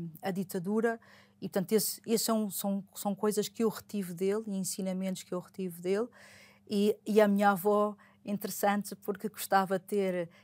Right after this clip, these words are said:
seguido uma carreira académica diferente, mas na altura as meninas de boas famílias, ah, estudavam, ah, tocavam piano e estudavam francês, acabou por te-, ah,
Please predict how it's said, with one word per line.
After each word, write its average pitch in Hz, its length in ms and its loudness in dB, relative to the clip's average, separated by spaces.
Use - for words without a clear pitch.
seguido 196 500 -2
uma 185 160 0
carreira 185 400 -2
académica 180 600 -4
diferente, 202 560 -4
mas 180 180 -2
na 190 80 0
altura 190 340 0
as 180 100 -6
meninas 185 340 -4
de 165 60 -10
boas 170 200 -6
famílias, 185 640 -4
ah, 180 220 -2
estudavam, 185 500 2
ah, 175 340 2
tocavam 214 360 4
piano 202 360 0
e - 20 -2
estudavam 190 360 0
francês, 196 640 -2
acabou 190 420 0
por - 140 -16
te-, - 140 -8
ah, 160 680 -2